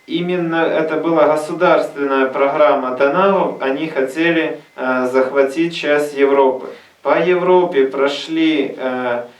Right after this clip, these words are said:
приливные волны потопов, поэтому население Европы было серьезно, э, уменьшено, плюс, э, города были порушены, и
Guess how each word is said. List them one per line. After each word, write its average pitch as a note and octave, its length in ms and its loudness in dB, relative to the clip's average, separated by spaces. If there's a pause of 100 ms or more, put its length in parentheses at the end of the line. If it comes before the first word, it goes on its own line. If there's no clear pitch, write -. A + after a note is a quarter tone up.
(100)
приливные D3+ 640 -2
волны C3+ 580 0
потопов, E3 720 2 (100)
поэтому C3+ 580 2
население C#3 1120 -2 (100)
Европы C3+ 920 -2 (280)
было C#3+ 300 0
серьезно, B2+ 1080 -2 (280)
э, A#2+ 480 -6 (840)
уменьшено, D#3 880 -2
плюс, E3 300 -2 (420)
э, C3 320 -2
города C#3 480 4
были E3 320 0
порушены, C#3+ 1000 0
и C3+ 440 -4